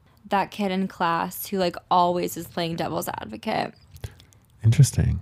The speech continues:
Speaker 1: Their hand is always raised. They're always saying dumb shit. They are very well read, but in a show-offy way.
Speaker 2: Okay, okay, okay. This is the person that, this is,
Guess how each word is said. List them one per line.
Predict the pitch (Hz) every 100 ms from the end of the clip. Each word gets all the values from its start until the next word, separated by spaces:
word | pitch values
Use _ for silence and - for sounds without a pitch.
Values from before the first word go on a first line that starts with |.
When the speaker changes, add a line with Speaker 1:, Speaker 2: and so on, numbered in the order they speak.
| -
Speaker 1:
Their | 202 202
hand | 208 196
is | 190 -
always | 185 185 202 -
raised. | 170 160 170 196 - - - - -
They're | 190 185 -
always | 185 180 185 185 - -
saying | - 180 170
dumb | 165
shit. | 175 170 156 165 - _ _ _ -
They | 196 185 180 180 175 -
are | 190
very | 190 185
well | 180 - 185 175 175
read, | 175 165 165 175 175
but | 165
in | - 170
a | 165 165 - -
show-offy | - 180 175 175 202 226 233
way. | 233 233 240 254 254
Speaker 2:
Okay, | 175 160
okay, | 156 185 180 87 87 -
okay. | 151 - 76 95 - - - - - - _ - -
This | 147
is | 147
the | 143
person | 156 135 147 131
that, | 113 - - -
this | 113
is, | 123 110